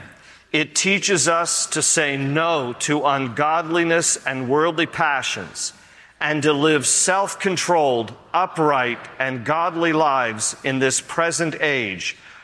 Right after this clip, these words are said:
while we wait for the blessed hope, the glorious appearing of our great God and Savior,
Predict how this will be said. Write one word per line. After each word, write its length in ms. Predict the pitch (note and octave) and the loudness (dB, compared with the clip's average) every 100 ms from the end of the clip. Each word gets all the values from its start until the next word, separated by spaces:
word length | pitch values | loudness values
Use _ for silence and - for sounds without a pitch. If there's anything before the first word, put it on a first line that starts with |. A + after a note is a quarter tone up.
| - | -8
while 320 | A#2 C#3 C#3 | 0 2 2
we 180 | B2+ C3 | 0 0
wait 500 | B2 C3 E3 F3+ F#3 | 0 0 0 0 -4
for 200 | - D#3 | -4 0
the 80 | C3 | 0
blessed 560 | A2+ C#3 D#3+ - E3+ C#3 | 2 2 2 2 0 0
hope, 440 | G#2+ C#3+ A2+ - - - - A2+ | 2 2 2 -2 -16 -20 -16 -4
the 140 | B2 | -4
glorious 760 | A2+ C3 D3+ D#3 D#3+ D#3+ - | 0 2 4 4 4 2 0
appearing 680 | C#3+ - D#3 D3+ B2 A2 G2+ - - | -2 -2 -2 0 0 -2 -4 -10 -6
of 120 | C3+ | -2
our 140 | B2 A#2+ | 0 -2
great 400 | G#2+ C#3 C#3+ A#2+ | 0 0 0 0
God 300 | C3+ C3 C3 | 0 2 0
and 160 | B2 | -2
Savior, 680 | A#2 - C3 B2 G#2+ G2 F2+ | -2 2 2 2 -2 -4 -4